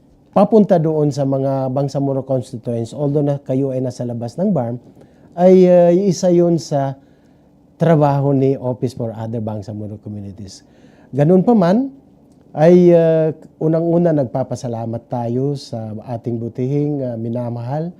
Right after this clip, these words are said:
na Chief Minister ng barm Government, Honorable Ahod B. Ibrahim, sa pagtitiwala at pagbibigay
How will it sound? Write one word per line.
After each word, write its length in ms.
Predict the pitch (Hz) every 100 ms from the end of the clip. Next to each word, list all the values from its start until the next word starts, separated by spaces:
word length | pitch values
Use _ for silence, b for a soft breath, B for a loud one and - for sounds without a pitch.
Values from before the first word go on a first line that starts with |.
| B B B B B
na 400 | - 131 131 123
Chief 160 | 120 143 -
Minister 640 | 135 123 113 - 143 147
ng 240 | 139 117 110
barm 240 | 117 120
Government, 640 | 117 110 107 110 117 170 202 _ _ _ _ _ _ _ b b b -
Honorable 560 | 127 139 139 123 135
Ahod 400 | 127 120 113 123
B. 160 | 117 120
Ibrahim, 480 | 110 120 120 135 135
sa 160 | 131
pagtitiwala 960 | - 117 110 131 123 120 110 104 95 -
at 160 | 120
pagbibigay 880 | 110 127 117 135 123 127 131 127 131